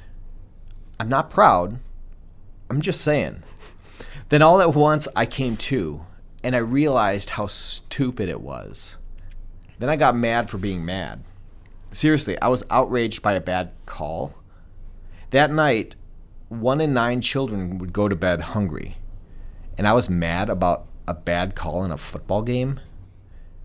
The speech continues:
And, and I got to thinking, what's more offensive? My rage at a game or my apathy about things that really matter?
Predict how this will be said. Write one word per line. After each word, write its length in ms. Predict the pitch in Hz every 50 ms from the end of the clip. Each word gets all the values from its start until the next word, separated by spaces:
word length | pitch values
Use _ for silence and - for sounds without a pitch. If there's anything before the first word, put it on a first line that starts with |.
| - - - - - - - - - - - - - - - - - - - - - -
And, 220 | 117 120 117 113
and 160 | - 104 113 113
I 40 |
got 140 | 107 117 110 -
to 40 |
thinking, 320 | 101 135 131 101 110 101 104
what's 180 | 110 123 -
more 280 | 120 120 120 113 113 110
offensive? 640 | 98 - - 120 120 117 - - 65 52 - - - - - -
My 220 | 107 107 110 113
rage 520 | 117 104 95 107 110 120 131 143 143 131 -
at 180 | - 92 98 90
a 60 | 82
game 680 | 76 78 78 87 87 85 90 98 120 135 147 151 147 139 - - - - - -
or 120 | 117 117
my 240 | 104 101 95 95 - -
apathy 640 | 95 107 113 113 - 101 - - - 90 85 82 - 82
about 300 | 82 82 87 92 90 -
things 240 | - 101 98 92 -
that 140 | 90 67 53
really 220 | 87 92 87 80
matter? 500 | 73 73 73 76 73 64 53 50 - -